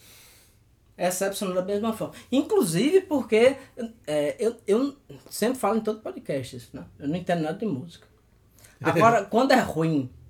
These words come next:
Speaker 1: ao ponto de eu identificar.
Speaker 2: Chegou, chegou lá, né?
Speaker 1: Mad Max, basicamente, é um cara que eles pegaram num, num pardieiro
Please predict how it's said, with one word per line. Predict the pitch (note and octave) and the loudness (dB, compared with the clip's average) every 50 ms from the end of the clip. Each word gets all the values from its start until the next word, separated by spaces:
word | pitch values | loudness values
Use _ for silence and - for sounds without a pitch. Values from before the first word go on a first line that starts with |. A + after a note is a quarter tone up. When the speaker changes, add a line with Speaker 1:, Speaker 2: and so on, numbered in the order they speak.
| - - - | -20 -8 0
Speaker 1:
ao | D3+ F3 F#3 F3 | 2 2 2 2
ponto | - D3 C#3+ C#3+ C#3 - | 0 -4 -4 -4 -4 -4
de | C3+ | -4
eu | D3 | -4
identificar. | D3 D3+ D#3+ D#3 D3+ - - - - B2+ B2 C3+ C#3+ - _ _ _ _ _ _ _ _ _ _ _ _ | -4 -4 -6 -8 -10 -12 -18 -18 -14 -14 -14 -14 -14 -18 _ _ _ _ _ _ _ _ _ _ _ _
Speaker 2:
Chegou, | - - - B2+ A2+ A#2+ A#2+ B2 C#3+ D#3+ F3 E3+ | -10 -8 -6 -6 -6 -6 -8 -8 -8 -8 -10 -12
chegou | - - C3+ C3 D#3+ E3+ | -12 -12 -8 -6 -4 -4
lá, | B2 G2+ F#2 - | -4 -6 -8 -10
né? | - A2+ - G3+ | -14 -14 -8 -2
Speaker 1:
Mad | E3 F3 G#3+ C4+ C#4 A#3+ | 4 4 6 6 6 4
Max, | F#3+ E3+ F#3 G#3+ A#3+ A#3+ - F#3 | 4 4 4 2 2 0 -4 -2
basicamente, | E3+ F#3+ A3 C4+ C#4+ - - C4+ A#3 G3 G3+ G#3+ G#3+ A#3 | 2 4 4 4 4 2 2 2 4 4 2 2 2 2
é | A#3 | 2
um | B3 B3 | 2 0
cara | - - F3 E3 F3+ G3+ A3+ | -2 -4 0 0 2 2 2
que | G#3+ - | 2 2
eles | A3+ G#3+ G#3+ - | 0 0 0 -2
pegaram | - A3 G3 D3+ D3+ C#3+ C#3 C#3 C3+ C3 C3+ C3 - _ _ _ _ _ _ _ | -2 -2 -2 0 0 -2 -2 -2 -4 -6 -8 -14 -18 _ _ _ _ _ _ _
num, | - C#3 D3 E3+ F#3+ G3 F#3+ F#3+ | -4 -2 0 0 0 -2 -2 -2
num | E3 D#3+ E3 F3 E3+ E3 D#3+ D#3+ | -2 0 0 0 0 0 -2 -4
pardieiro | D#3+ - F#3 F#3 G3 F3+ F3 F#3+ E3 D3+ C#3+ C#3+ D3+ E3 G3 G#3+ - | -2 -2 -2 -2 0 0 0 0 2 2 2 2 0 0 -2 -6 -8